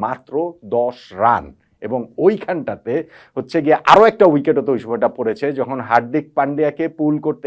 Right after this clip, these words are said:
গিয়ে শাদাব খানের একটা ক্যাচ, দুর্দান্তভাবে ওটা ধরে ফেলেছেন হচ্ছে গিয়ে উইকেট কিপার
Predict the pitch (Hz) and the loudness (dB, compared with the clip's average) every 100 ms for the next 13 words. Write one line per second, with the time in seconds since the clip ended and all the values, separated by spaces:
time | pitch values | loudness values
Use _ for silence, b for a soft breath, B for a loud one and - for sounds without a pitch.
0 | 139 151 - 127 139 131 - 139 143 143 | -6 -6 -4 -2 -2 -4 -8 -8 -4 -4
1 | 135 131 135 135 131 120 208 196 160 - | -4 -8 -8 -6 -8 -2 -2 0 0 0
2 | 151 135 131 123 120 170 185 B B 110 | 0 -2 -2 -6 2 2 0 B B -4
3 | 131 135 135 135 131 131 135 127 127 139 | 0 0 0 -2 -2 -2 -4 -4 -8 -8
4 | 123 117 120 139 135 139 - | -6 -4 -4 -4 -6 -4 -4